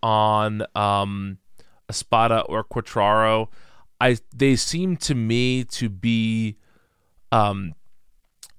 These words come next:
better choices than Buck Showalter, but that's more to do with Buck Showalter than it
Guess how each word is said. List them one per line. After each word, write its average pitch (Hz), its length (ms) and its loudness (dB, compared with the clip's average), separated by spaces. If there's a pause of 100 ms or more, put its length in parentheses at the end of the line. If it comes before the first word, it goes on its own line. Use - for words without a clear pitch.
(760)
better 135 240 4
choices 127 840 2 (120)
than 107 800 -2 (920)
Buck 113 180 -8
Showalter, 175 600 2
but 165 140 -8
that's 160 260 2
more 151 220 2
to 151 60 0
do 147 120 2
with 135 160 2
Buck 131 160 4
Showalter 120 440 -2
than 123 240 -4
it 104 140 -10